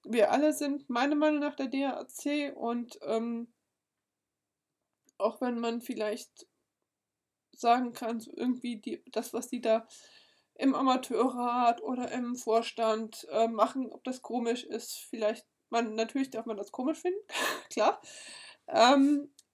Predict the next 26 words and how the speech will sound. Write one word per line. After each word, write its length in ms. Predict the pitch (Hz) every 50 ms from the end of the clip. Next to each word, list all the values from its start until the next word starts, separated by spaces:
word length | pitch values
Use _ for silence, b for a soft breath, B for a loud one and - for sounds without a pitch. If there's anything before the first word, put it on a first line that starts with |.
| _ _ -
aber 420 | - 247 262 269 262 285 269 - -
ich 160 | 254 - -
denke, 380 | - 208 262 269 269 285 269
dass 460 | 269 240 254 254 254 254 - - - _
die, 500 | - 226 240 247 240 247 247 247 254 254 B B B B B B B B B B B _ _ _ _ _ _ _ _ _ _ _ _ _ _ _ _ _
ich 80 | -
meine, 200 | - 240 254 269
diese 220 | 269 277 269 240 233
Leute 300 | 233 233 240 247 262 262
sind 220 | 262 277 262 254
ja 140 | 269 240 -
auch, 360 | - 247 269 - - - -
äh, 300 | - 233 233 233 233 240 240 _ _ _ _ _ _ _ _ _ _ _ _ -
irgendwann 460 | - 254 277 294 294 277 254 240 269
mal 120 | 269 277 262
initial 580 | - - 262 262 220 - - 240 220 269 339
zum 160 | - - 311
Amateurfunk 680 | 285 311 320 320 320 320 - 311 311 302 - 320 294 -
gekommen 440 | 320 - - - 311 311 311 269
und 160 | - - 262 247
haben 220 | 269 277 277 269
f-, 160 | - - - - - - - -
haben 300 | - 262 262 262 262 262
als 400 | - - 240 233 233 - - -
Newbies 380 | 254 285 302 - 311 269 269 262
angefangen, 720 | - - 254 285 311 311 - - 294 302 320 339 339